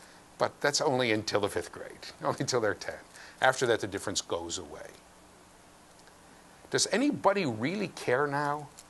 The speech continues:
When you go into a job, does anybody ask you, reply to college, "How old were you when you were toilet trained?" Does anybody care? Does anybody say to you, "How old were you when you learned to walk?"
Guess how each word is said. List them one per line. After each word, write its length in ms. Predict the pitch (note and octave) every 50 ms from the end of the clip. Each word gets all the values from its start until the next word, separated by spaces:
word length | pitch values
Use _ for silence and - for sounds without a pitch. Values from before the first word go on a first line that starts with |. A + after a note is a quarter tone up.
| - - - - - - - - - - - - - - - - - - - - - - - - - - - -
When 100 | - C3
you 60 | F3
go 100 | A3 G#3
into 220 | G3+ G3 G3+ F3+ D3+
a 20 | C3
job, 360 | G#2+ - - C3 B2+ C3 G#2+
does 140 | G2+ - -
anybody 380 | B2+ C3+ C3 C#3 B2 B2+ B2
ask 260 | A2+ A2+ B2+ B2+ -
you, 80 | - C#3
reply 260 | A#2+ G#2+ - B2+ A#2
to 80 | A2+ A2+
college, 320 | - - A#2+ A#2+ A#2 A#2+ B2+ B2 - -
"How 120 | - B3
old 160 | D4 C#4+ B3+
were 100 | G#3 F3+
you 120 | F#3+ F#3 D#3+
when 100 | D#3 D#3+
you 80 | D3
were 80 | B2+ A2+
toilet 380 | - - - B2 C3+ C#3+ D#3 E3
trained?" 400 | - - E3+ E3+ F3 G3 G3+ - - - - - - - -
Does 160 | - - -
anybody 320 | - G#3+ D4+ D#4 C#4+ - -
care? 520 | - - - C3 A#2 C3 D#3+ G3 C4 - - - - - - - - - - - - - - - - - - - - - - - - - - - - - - - - - - - - - - - - - - - - - -
Does 140 | - C3 D3
anybody 340 | F3+ G3 A#3 B3+ G3 F#3+ F#3
say 300 | - - - E3 E3 D#3+
to 60 | D#3+
you, 180 | E3 D#3+ D#3
"How 160 | C#3 - G#3 G#3+
old 260 | A3+ A3 G#3 A3 G3+
were 80 | F#3
you 120 | F#3 F3+ F3
when 140 | D#3+ D3 C#3
you 120 | A#2+ A2+
learned 240 | A2+ A#2+ C3+ C#3 C3
to 60 | A2+
walk?" 600 | G#2 G#2 G2+ G2 G2+ A2+ C3+ E3 - - - -